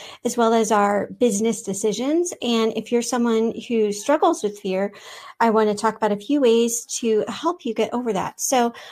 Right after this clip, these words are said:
a real quick caveat, I have got a house full of teenagers downstairs playing board games. If you hear raucous laughter, that is what's going on.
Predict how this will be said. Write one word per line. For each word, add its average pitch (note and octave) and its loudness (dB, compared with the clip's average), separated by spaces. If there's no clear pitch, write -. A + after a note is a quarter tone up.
a A3+ 2
real A#3+ 6
quick - -2
caveat, B3 2
I A3+ 2
have A3+ -4
got G3 2
a - -4
house D4+ 2
full C4+ 0
of B3 -4
teenagers C#4 2
downstairs A#3 -2
playing G#3 -2
board G#3 0
games. A3 2
If A#3+ -6
you B3+ -4
hear E4+ 0
raucous F4 0
laughter, B3+ 0
that A3+ 2
is B3 -2
what's A3+ -2
going G#3+ 0
on. F#3+ -2